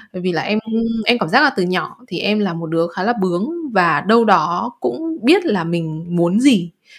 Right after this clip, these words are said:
Nghĩa là không phải, chắc chắn là không phải năm tuổi biết mình muốn gì lúc hai lăm tuổi thì không phải như thế. Chỉ là ở lúc em hai mươi tuổi thì em sẽ, gọi là, vạch lộ trình của em lúc từ lúc hai mươi đến hai lăm tuổi như thế nào và, ờ, cho đến thời điểm bây giờ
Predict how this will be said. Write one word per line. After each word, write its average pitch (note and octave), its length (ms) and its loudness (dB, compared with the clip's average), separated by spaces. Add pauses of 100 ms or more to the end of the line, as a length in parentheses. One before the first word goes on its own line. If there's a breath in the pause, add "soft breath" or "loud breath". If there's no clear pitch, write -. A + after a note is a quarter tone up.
Nghĩa G#3+ 80 2
là C#4 60 6
không C#4 180 4
phải, A#3 120 4
chắc C4+ 120 -2
chắn F3 120 2
là A#3+ 80 4
không B3+ 140 2
phải D#3+ 120 2
năm G#3 240 2
tuổi F#3 140 6
biết F3+ 160 2
mình F3+ 280 2
muốn E3+ 180 2
gì B3 120 4
lúc B3+ 120 2
hai A#3+ 100 2
lăm A3+ 180 0
tuổi F#3+ 300 2
thì F#3 80 -14
không A3+ 140 -6
phải G3 120 -2
như F3 140 -4
thế. G3 320 0 (420 loud breath)
Chỉ F3+ 160 -2
là E3+ 340 4 (220)
ở F3 140 2
lúc C#4 120 4
em C4 140 4
hai A#3+ 140 2
mươi A#3 160 2
tuổi F3 240 2
thì - 100 -4
em G#3 180 0
sẽ, A#3 340 -6
gọi - 120 -4
là, D3+ 180 -2 (120)
vạch F3+ 200 0
lộ G3+ 160 2
trình E3+ 220 -4
của F#3+ 60 -10
em G3 180 -4
lúc C4 140 -2 (100)
từ E3+ 200 -4
lúc A#3+ 120 -4
hai A3+ 140 -4
mươi A3 200 4
đến G3+ 100 0
hai G#3+ 120 0
lăm G#3 220 -2
tuổi F3 140 2
như F#3 140 -4
thế F3+ 60 -4
nào F#3 280 -2
và, D#3+ 140 0 (640 loud breath)
ờ, F3+ 340 0 (100)
cho C4 140 6
đến A3 160 4
thời B3 180 2
điểm F3 160 2
bây G3+ 120 2
giờ F#3+ 260 6